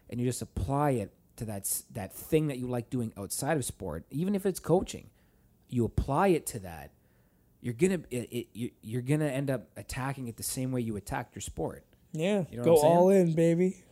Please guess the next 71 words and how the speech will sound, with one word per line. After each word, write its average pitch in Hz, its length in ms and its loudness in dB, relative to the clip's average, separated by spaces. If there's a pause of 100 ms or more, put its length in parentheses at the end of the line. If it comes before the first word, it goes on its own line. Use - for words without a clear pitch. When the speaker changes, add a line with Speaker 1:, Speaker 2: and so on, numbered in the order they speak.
Speaker 2:
Hundred 175 320 0
percent. 165 420 2 (240)
Speaker 1:
Do 156 60 10
Speaker 2:
Find, 180 100 12
Speaker 1:
something 196 220 6
Speaker 2:
find 202 80 6
Speaker 1:
else, 247 100 6
Speaker 2:
something 220 200 6
Speaker 1:
man. 247 100 8
Speaker 2:
else. 214 120 6
Like, 185 160 8 (360)
like, 165 320 2
coaching 196 440 6
for 196 160 2
me, 214 340 6
you 175 100 6
know 175 80 6
what 175 80 6
I 170 60 4
mean? 180 200 6
It 160 140 2
ke-, 156 200 -4
it 165 140 -2
keeps 185 340 2
me 180 120 2
close 175 320 6
to 175 80 4
the 165 40 4
sport. 170 320 2
I 143 60 0
think 160 320 -4
a 156 60 -4
lot 147 320 2
of 156 220 -2 (280)
former 165 400 6
athletes, 147 560 2
they 143 120 4
get 143 180 2
involved 139 380 2
in 139 100 -4
coaching, 139 460 -2
and 147 80 -4
Speaker 1:
And 156 100 0
Speaker 2:
it, - 180 -8
Speaker 1:
it's 160 140 4
Speaker 2:
and 151 120 -4
Speaker 1:
a 127 60 -4
Speaker 2:
it - 20 -4
Speaker 1:
great 147 200 6
Speaker 2:
ke-, - 20 2
Speaker 1:
thing 147 120 6
Speaker 2:
it - 20 4
Speaker 1:
to 135 80 4
get 135 180 4
into. 190 160 0
Speaker 2:
keeps 170 320 4
you 175 120 10
involved 160 420 6
in 170 80 4
the 165 80 4
sport. 196 480 4
You 151 80 0
feel 160 480 4
just 151 320 0
a 165 40 -2
part 170 240 4
of 165 60 0
the 170 60 0
team 170 400 -2
is 156 160 -2
all. 180 420 4